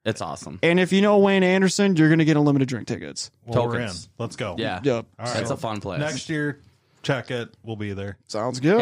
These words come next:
Speaker 1: Especially if they do the Thunderhill and Eagle Valley thing again. That was the
Speaker 2: That was
Speaker 1: best way to
Speaker 2: smart.
Speaker 1: do it. They get, brought more cars, so I hope, hopefully they do that with the non-wing deal too.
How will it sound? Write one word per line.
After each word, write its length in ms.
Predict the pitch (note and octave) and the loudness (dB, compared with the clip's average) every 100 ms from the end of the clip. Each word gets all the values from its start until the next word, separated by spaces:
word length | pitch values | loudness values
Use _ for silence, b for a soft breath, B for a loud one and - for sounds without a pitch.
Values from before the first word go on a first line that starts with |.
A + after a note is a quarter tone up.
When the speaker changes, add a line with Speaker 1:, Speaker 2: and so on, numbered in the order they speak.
| C3+ | 0
Speaker 1:
Especially 400 | G#3+ A#3+ - F3+ | -2 -6 -4 -4
if 80 | |
they 140 | C#3+ C3+ | -4 -4
do 100 | C3 | -2
the 80 | G#2+ | -4
Thunderhill 500 | C#3 B2+ A2+ A#2 A2+ | -4 -4 -2 -2 -2
and 80 | |
Eagle 180 | A2+ A2 | -2 -4
Valley 260 | G2+ G#2+ G#2 | -4 -4 -6
thing 220 | G2 G#2 | -6 -10
again. 320 | G2+ G2+ G2 | -10 -10 -6
That 180 | G#2 A#2 | -4 -2
was 140 | C3 A#2+ | -2 0
the 80 | |
Speaker 2:
That 80 | C3+ | 2
was 140 | D3 C3 | 4 4
Speaker 1:
best 80 | |
way 100 | C#3+ | 2
to 60 | A2+ | 2
Speaker 2:
smart. 100 | F#2 | 0
Speaker 1:
do 160 | A2 G#2+ | 0 -2
it. 100 | F2 | -2
They 100 | G#2+ | -6
get, 200 | A#2+ - | -6 -4
brought 200 | B2+ A#2 | -6 -4
more 160 | A2+ | -6
cars, 360 | G#2+ G#2+ G#2 G2+ | -4 -6 -6 -6
so 80 | G2+ | -4
I 40 | |
hope, 240 | B2+ C#3 - | -4 -6 -4
hopefully 340 | D#3 D#3 C#3+ | -6 -2 -2
they 140 | A#2+ A2+ | -2 -2
do 140 | A2+ | -2
that 160 | G#2+ F#2+ | 0 -4
with 100 | G#2 | -6
the 80 | |
non-wing 480 | G2+ G2+ G2 G2 G2+ | -6 -6 -8 -10 -10
deal 240 | F#2+ F#2 - | -12 -12 -10
too. 320 | - - | -8 -8